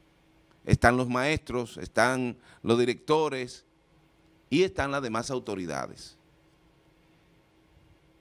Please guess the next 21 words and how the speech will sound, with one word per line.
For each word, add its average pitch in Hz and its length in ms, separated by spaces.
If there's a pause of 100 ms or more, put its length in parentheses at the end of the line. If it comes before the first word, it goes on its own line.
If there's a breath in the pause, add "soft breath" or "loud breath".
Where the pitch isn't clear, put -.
(240)
Porque 135 540 (420)
cosas 165 380
como 185 300
esta, 117 400 (300)
no 101 120
se 131 140
puede 147 160
utilizar 143 760
la 117 140
escuela 117 580 (920 soft breath)
como 123 260
escenario 120 680 (420)
o 117 140
como 123 260
víctima 98 680 (760)
para 113 400
cometer 117 580 (380)
hechos 117 600 (220)
de 107 180
esta 123 180
naturaleza 110 800